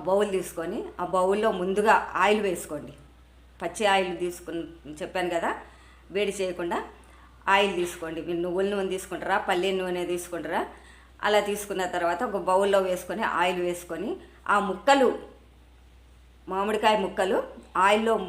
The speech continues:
ముంచి పక్కన పెట్టుకోండి, వేరే బౌల్లో వేసుకోండి.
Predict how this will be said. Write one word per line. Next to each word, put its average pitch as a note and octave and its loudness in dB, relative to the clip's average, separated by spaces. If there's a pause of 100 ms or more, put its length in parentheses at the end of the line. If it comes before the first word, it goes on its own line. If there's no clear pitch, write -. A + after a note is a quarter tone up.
(120)
ముంచి F#3+ -4 (140)
పక్కన A3 4
పెట్టుకోండి, C#3 -8 (160)
వేరే G#3+ 0
బౌల్లో F#3 2
వేసుకోండి. D#3+ -4